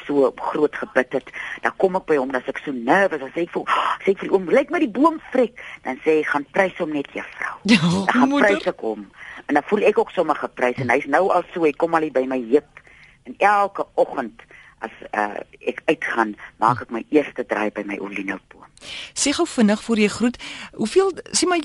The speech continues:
Speaker 2: so twee stokkies of drie stokkies kan jy in, eh, in water gooi? Hoeveel water gooi jy daarby?
Speaker 1: Ek gaan 'n liter kookwater
Speaker 2: Ja.
Speaker 1: sit op 'n stukkie so lank van my pols tot by my wysvinger.
Speaker 2: Hoeveel van daai stukkies?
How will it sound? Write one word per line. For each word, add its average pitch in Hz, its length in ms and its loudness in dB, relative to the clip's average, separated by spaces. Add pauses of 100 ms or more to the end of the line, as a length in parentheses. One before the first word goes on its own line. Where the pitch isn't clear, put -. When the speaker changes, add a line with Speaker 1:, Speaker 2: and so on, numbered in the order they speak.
Speaker 2:
so - 220 2
twee 277 240 2
stokkies 262 420 2
of 220 140 2
drie 220 180 4
stokkies 226 460 2
kan 214 180 4
jy 190 160 4
in, 185 240 0
eh, 50 440 -10
in 185 100 2
water 165 300 6
gooi? 247 160 6
Hoeveel 208 280 4
water 175 300 4
gooi 165 240 -2
jy 151 60 0
daarby? 113 460 0 (220)
Speaker 1:
Ek 160 120 4
gaan - 180 2
'n 135 100 -4
liter 147 340 0
kookwater 123 760 -2 (320)
Speaker 2:
Ja. 147 100 2
Speaker 1:
sit 151 140 2 (420)
op - 280 -2
'n 110 160 0 (160)
stukkie 185 360 -2
so 139 80 -2
lank 123 260 2
van 151 120 -2
my 135 100 -4 (100)
pols 160 240 2 (100)
tot 127 220 -4
by 113 200 -2
my 110 340 -2 (360)
wysvinger. 107 840 -2
Speaker 2:
Hoeveel 202 300 4
van 226 140 4
daai 151 180 4
stukkies? - 520 -4